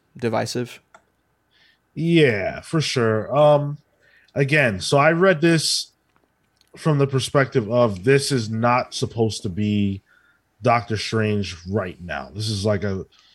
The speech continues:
Speaker 2: this is deliberately trying to look and feel like a classic Doctor Strange story. Uh, and in that context, I think that Marcos Martin works really well.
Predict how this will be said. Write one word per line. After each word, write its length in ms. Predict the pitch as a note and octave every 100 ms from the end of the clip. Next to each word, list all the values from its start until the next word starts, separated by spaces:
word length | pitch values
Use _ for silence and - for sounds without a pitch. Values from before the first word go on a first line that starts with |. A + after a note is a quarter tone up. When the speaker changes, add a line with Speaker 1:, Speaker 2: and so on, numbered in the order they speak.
| _
Speaker 2:
this 100 | B2+
is 80 | B2
deliberately 680 | A2 A#2+ C#3 C#3+ D3 C#3 B2+
trying 420 | - - C3+ B2+ A#2
to 120 | A2+
look 340 | A2 C3 C3
and 140 | B2+ A2
feel 260 | B2+ A#2
like 160 | A2 G2
a 60 |
classic 800 | F#2 - - A#2+ B2 G#2 A2 F#2
Doctor 360 | F#2 F2+ - E2
Strange 380 | - C2 A#1+ -
story. 340 | - A1 - _ _ - - _ _ _
Uh, 360 | A#2 A#2+ A2+ A2 -
and 200 | B2 B2+
in 300 | B2 A#2+ G2
that 320 | C#3+ C#3+ -
context, 720 | A#2+ C3 C3 C3 A2 G#2 - -
I 80 | G#2+
think 340 | - A2+ G2+
that 280 | A2 G#2 G2+ _
Marcos 480 | A2 A2+ G#2+ G#2+ G2+
Martin 480 | G#2 G2+ - G#2 F#2+
works 320 | F#2+ F2 -
really 300 | F#2 E2 E2
well. 300 | E2 C#2